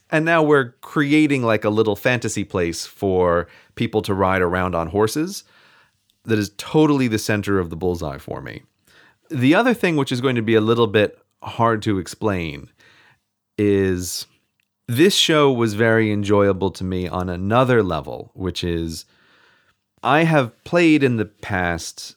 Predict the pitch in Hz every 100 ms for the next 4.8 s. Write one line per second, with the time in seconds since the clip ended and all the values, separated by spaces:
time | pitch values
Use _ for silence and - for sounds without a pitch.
0 | - 120 120 113 110 98 98 98 98 92
1 | 87 90 90 87 85 82 82 - 71 64
2 | 65 - - - - 104 101 127 127 104
3 | 98 90 - _ _ - 85 82 85 113
4 | 123 196 175 - - - - -